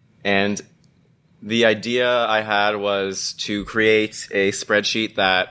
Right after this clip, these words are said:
ranked players based on your own league settings. So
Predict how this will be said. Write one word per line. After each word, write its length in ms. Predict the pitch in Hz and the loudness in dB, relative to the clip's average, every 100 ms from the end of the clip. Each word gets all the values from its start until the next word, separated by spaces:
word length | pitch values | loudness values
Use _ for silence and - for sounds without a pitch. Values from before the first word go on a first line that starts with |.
| 101 | -4
ranked 440 | 98 101 104 - | 0 2 0 -4
players 400 | 104 101 98 92 | -2 2 0 -2
based 440 | - 104 110 - | 0 0 0 0
on 520 | 107 98 98 95 95 92 _ _ _ _ _ _ _ _ _ _ - | 2 2 2 0 -4 -10 _ _ _ _ _ _ _ _ _ _ -6
your 220 | 104 113 | 2 4
own 360 | 110 110 107 107 | 4 2 -2 -4
league 260 | 104 104 98 | -2 -4 0
settings. 400 | 127 110 87 90 | 4 4 2 -4
So 380 | - 101 98 | 0 2 2